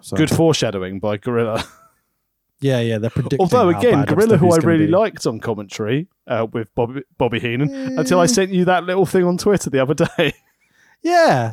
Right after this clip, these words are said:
Speaker 1: that was, uh, an interesting one. The best
Speaker 2: Jake
Speaker 1: bit about
Speaker 2: the
Speaker 1: that
Speaker 2: Snake
Speaker 1: clip
Speaker 2: openly. <laughs> Yikes.
Speaker 1: Yeah, dropping the rapé bomb was, uh, an interesting one.
Speaker 2: Vince
Speaker 1: But, uh,
Speaker 2: casually moving on, going, "I've paid women off for that." <laughs>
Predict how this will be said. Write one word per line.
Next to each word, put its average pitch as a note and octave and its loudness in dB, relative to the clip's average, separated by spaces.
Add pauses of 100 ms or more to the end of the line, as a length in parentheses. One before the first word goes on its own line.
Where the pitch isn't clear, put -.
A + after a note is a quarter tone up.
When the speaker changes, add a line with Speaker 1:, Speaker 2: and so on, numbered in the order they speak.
Speaker 1:
that C#4 2
was, F3 2
uh, C#3+ 4
an C3 0
interesting C#3 0
one. C#3 0
The F#3+ 2
best A#3+ 4
Speaker 2:
Jake E3+ 4
Speaker 1:
bit F#3+ 6
about E3+ 4
Speaker 2:
the D#3 0
Speaker 1:
that D3+ 2
Speaker 2:
Snake D3+ 0
Speaker 1:
clip - -8
Speaker 2:
openly. A3+ 2 (1040)
<laughs> - -20
Yikes. - -6 (1400)
Speaker 1:
Yeah, F3 2
dropping D#3+ -2
the C#3 2
rapé C3+ -2
bomb B2 -2 (100)
was, A#2+ -2
uh, A#2 -2
an B2 -8
interesting A#2+ -4
one. C3 -4 (340)
Speaker 2:
Vince C3 -2
Speaker 1:
But, C#3+ 2
uh, D3+ 2
Speaker 2:
casually C#3+ 2
moving C#3+ 0
on, D3 -2
going, C3 -2
"I've C#3+ 0
paid D3 0
women D3 0
off F3 0
for D3 0
that." D#3+ 0 (220)
<laughs> D#3 -4